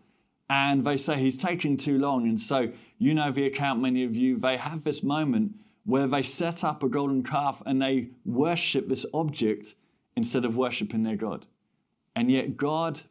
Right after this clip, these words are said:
throughout all that time, is faithful to them. And so we come to Numbers chapter thirteen. This is the first time, not Deuteronomy chapter one, but this is the first time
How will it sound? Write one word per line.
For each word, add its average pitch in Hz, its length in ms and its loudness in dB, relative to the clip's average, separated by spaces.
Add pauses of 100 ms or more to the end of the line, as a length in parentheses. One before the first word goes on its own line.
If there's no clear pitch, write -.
throughout 131 400 2
all 143 200 0
that 135 200 -2
time, 127 340 0
is 107 120 -2
faithful 113 720 -2 (480)
to 139 180 6
them. 101 300 -4 (420)
And 127 100 -2
so 170 140 4
we 156 140 6
come 190 320 0
to 175 140 -2
Numbers 156 420 0
chapter 131 320 -4
thirteen. 120 600 -2 (760)
This 120 180 -2
is 123 60 0
the 135 80 2
first 156 440 -4
time, 95 320 -4 (380)
not 127 160 0
Deuteronomy 143 500 0
chapter - 320 -6
one, 127 220 0
but 117 120 -2
this 127 200 -6
is 117 80 -6
the 120 80 -2
first 143 420 -6
time 101 300 -2